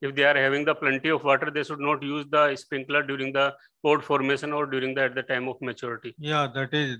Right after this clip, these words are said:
Speaker 2: the mustard doesn't require too much water. It requires a systematic planning, and that is why if we know its a proper management,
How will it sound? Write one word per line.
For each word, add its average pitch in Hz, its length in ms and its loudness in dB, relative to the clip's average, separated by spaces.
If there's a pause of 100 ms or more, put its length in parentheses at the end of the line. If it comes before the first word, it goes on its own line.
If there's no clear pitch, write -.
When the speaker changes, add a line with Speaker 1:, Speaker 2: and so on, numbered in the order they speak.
Speaker 2:
the 117 340 -8
mustard 127 460 -4
doesn't 123 320 -4
require 131 500 -2
too 131 140 0
much 131 300 -2
water. 113 440 -6 (140)
It 107 260 -14
requires 123 440 -6 (100)
a 113 40 -8
systematic 127 760 -6
planning, 117 360 -6
and 113 160 -10
that 120 160 -8
is 117 140 -10
why 120 280 -6 (520)
if 123 180 -4
we 127 120 0
know 131 260 0
its - 260 -6
a 123 80 -10
proper 123 400 -6
management, 123 560 -4